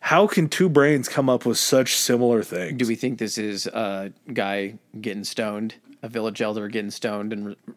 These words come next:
Speaker 2: inventing this as their, as their story?
Speaker 1: Like the, the monk went to him and asked him to explain him to the stories. Like, "Hey, bring me some of your Spanish weed and let me
Speaker 2: Mm-hmm.
Speaker 1: smoke it, and then I'll tell you all
Speaker 2: Yeah,
Speaker 1: about it."
Speaker 2: exactly.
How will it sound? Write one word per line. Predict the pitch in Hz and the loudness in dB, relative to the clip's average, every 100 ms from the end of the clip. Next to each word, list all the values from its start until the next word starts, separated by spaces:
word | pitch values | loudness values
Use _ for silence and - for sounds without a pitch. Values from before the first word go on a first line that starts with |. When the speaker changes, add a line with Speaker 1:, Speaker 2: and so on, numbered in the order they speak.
| _ _ _ _ _ _ - - | _ _ _ _ _ _ -12 -6
Speaker 2:
inventing | 143 127 117 113 120 | -4 -2 -4 -4 -4
this | 110 110 123 | -4 -4 -6
as | 107 | -4
their, | 113 101 95 - | -4 -4 -6 -8
as | 113 101 | -10 -8
their | 104 | -8
story? | - 110 120 120 - _ _ - - | -4 -2 -2 -4 -12 _ _ -20 -10
Speaker 1:
Like | - 120 127 | 2 2 4
the, | 135 120 - - - - - | 4 4 0 -18 -18 -12 0
the | 139 | 4
monk | 143 147 139 | 8 6 6
went | 135 135 | 4 4
to | - 143 | 6 6
him | 135 | 6
and | 127 | 4
asked | 107 123 117 139 | 6 4 6 4
him | 123 | 4
to | 123 | 4
explain | 117 - 131 120 | 4 4 4 4
him | 120 | 4
to | |
the | 113 | 2
stories. | - 120 113 | 2 4 4
Like, | 110 113 | 4 4
"Hey, | 117 | 4
bring | 120 120 | 4 4
me | 123 | 4
some | 117 120 117 | 4 4 4
of | |
your | 113 | 2
Spanish | 104 - 113 110 - | 2 2 2 4 0
weed | 110 107 110 | 2 4 2
and | 101 101 101 | 0 -4 2
let | 113 147 | 4 4
me | |
Speaker 2:
Mm-hmm. | 139 | 2
Speaker 1:
smoke | 131 117 110 | 4 4 4
it, | 113 - | 0 0
and | |
then | 107 | -4
I'll | 104 | -2
tell | 95 123 | 0 2
you | 110 | 4
all | 107 | 6
Speaker 2:
Yeah, | 107 | 4
Speaker 1:
about | 101 101 113 | 4 2 2
it." | 117 | 0
Speaker 2:
exactly. | 117 110 98 92 | 0 -4 -4 -8